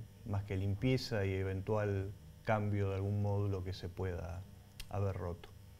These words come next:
Eh, entonces las implicancias son, eh, tienen que ver con esto, ¿no? Con utilizar un sistema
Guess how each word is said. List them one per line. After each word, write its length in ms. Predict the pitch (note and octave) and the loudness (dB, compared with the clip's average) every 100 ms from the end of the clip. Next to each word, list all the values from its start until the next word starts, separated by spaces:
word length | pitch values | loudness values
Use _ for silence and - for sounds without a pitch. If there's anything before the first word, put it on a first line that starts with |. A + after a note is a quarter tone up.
| - - - - - - - - - - | -18 -16 -16 -14 -14 -14 -14 -14 -16 -2
Eh, 460 | G#2+ G#2 G#2 G#2 G#2 | 2 6 6 6 4
entonces 380 | B2 C#3+ C3 B2+ | 4 6 6 6
las 140 | A2+ | 6
implicancias 720 | B2 A#2+ C3 D#3 D#3+ D#3+ C#3+ | 6 6 6 4 4 4 2
son, 400 | C3+ D3 D3+ D3+ D3+ - - - - - - - - - - | 4 2 4 2 0 -10 -18 -18 -18 -18 -18 -16 -16 -10 -2
eh, 540 | A2 G#2 G2+ G2 - - - - | 0 2 2 0 -2 -10 -12 4
tienen 240 | C3+ C3 | 6 6
que 80 | A#2+ | 6
ver 160 | A#2+ A#2 | 4 2
con 160 | A2 | 0
esto, 320 | F#2+ - G2 | 0 -2 -4
¿no? 220 | G2 B2+ A2 | -2 0 0
Con 240 | G2+ G2+ | 0 2
utilizar 540 | G2+ G#2 G#2+ - C#3+ | 2 2 2 2 4
un 100 | C#3 | 4
sistema 680 | B2 G#2+ - C#3+ C#3 D3 | 2 -2 2 4 4 2